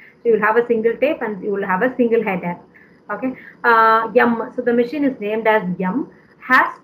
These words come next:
two states, Q naught and Q one. So they have clearly stated that it has, the machine has only two states, of which Q naught is the starting state. Okay, then obviously Q one should be the,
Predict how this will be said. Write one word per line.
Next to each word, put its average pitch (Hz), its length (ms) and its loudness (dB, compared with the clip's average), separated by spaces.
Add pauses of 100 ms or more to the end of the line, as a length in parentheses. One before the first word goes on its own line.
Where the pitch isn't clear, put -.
(200)
two 277 140 -4
states, 208 420 -6 (240)
Q 277 140 -6
naught 269 240 0
and 214 260 -8
Q 214 120 -10
one. 180 280 -10
So 202 300 -6
they 214 100 0
have 226 220 -6
clearly 226 420 0
stated 208 420 -4
that 226 320 0
it 196 160 -14
has, 196 420 -4
the 208 80 -8
machine 190 300 -8
has 196 220 -8 (120)
only 208 420 -8 (360)
two 240 240 0
states, 190 460 -4 (380)
of 247 160 0
which - 260 -6
Q 262 160 -2
naught 277 320 0
is 214 160 -6
the 247 220 -2
starting 202 500 -6
state. 170 240 -10 (320)
Okay, 196 460 -10
then 226 140 -4
obviously 233 580 2
Q 220 180 -6
one 214 160 -2
should 180 200 -10
be 196 120 -6
the, 247 220 -2